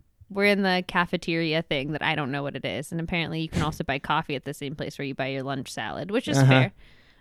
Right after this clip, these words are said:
Speaker 1: Um, why are there no coffee carts at this school, though?
Speaker 2: I know, that is weird.
Speaker 1: Because you know what I loved in college?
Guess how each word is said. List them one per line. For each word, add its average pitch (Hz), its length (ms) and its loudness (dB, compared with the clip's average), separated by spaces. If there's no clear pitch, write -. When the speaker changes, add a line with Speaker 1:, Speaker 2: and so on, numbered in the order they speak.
Speaker 1:
Um, 208 400 -4
why 277 160 12
are 427 60 10
there 427 120 10
no 339 140 6
coffee 285 340 2
carts - 320 0
at - 80 -16
this 160 140 -6
school, - 240 -14
though? 147 120 -10
Speaker 2:
I 180 120 8
know, 175 200 8
that 143 140 6
is 156 140 2
weird. 113 360 2
Speaker 1:
Because 247 240 2
you 277 200 0
know 427 240 4
what 269 260 6
I 220 320 8
loved 202 340 8
in 202 220 6
college? 196 640 6